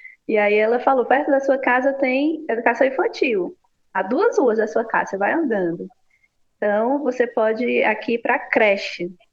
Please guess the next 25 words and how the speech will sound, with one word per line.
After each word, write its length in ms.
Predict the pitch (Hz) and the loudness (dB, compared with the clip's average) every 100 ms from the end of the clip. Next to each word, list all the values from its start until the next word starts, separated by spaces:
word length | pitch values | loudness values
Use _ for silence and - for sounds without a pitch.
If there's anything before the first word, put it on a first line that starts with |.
| _ _ | _ _
Eu 140 | 190 185 | -6 -4
lembro 380 | 208 233 247 | -2 -2 -4
que 420 | - 226 220 214 214 | -4 -4 -2 0 0
era 160 | 208 | 0
a 60 | 220 | -4
creche 440 | - 214 240 - - | -4 -2 -2 -4 -2
Padre 300 | 247 247 254 | -2 0 0
Zanella, 580 | 262 269 202 185 175 175 | 0 0 0 0 0 -6
apesar 340 | - 202 196 | -6 -4 -4
de 140 | 196 | -4
ter 100 | - | -10
o 40 | 208 | -8
nome 200 | 202 196 | -8 -12
do 80 | 208 | -8
padre, 260 | 208 214 | -4 -2
era 100 | 226 | -2
uma 60 | 226 | -4
creche 280 | 240 226 220 | -2 -4 -4
comunitária, 800 | 226 226 247 - 202 196 185 185 | -12 -10 -10 -8 -8 -6 -6 -6
né? 160 | 202 311 _ _ _ _ _ _ _ _ _ - - - _ _ _ _ | -8 -10 _ _ _ _ _ _ _ _ _ -20 -20 -20 _ _ _ _
E 720 | 226 226 240 254 262 285 294 254 | -4 -2 0 0 0 0 2 2
eu 260 | 262 - | 2 -2
disse, 320 | - 277 269 294 | -2 -2 0 0
"Não, 240 | 294 320 | 0 0
tá 140 | - | -2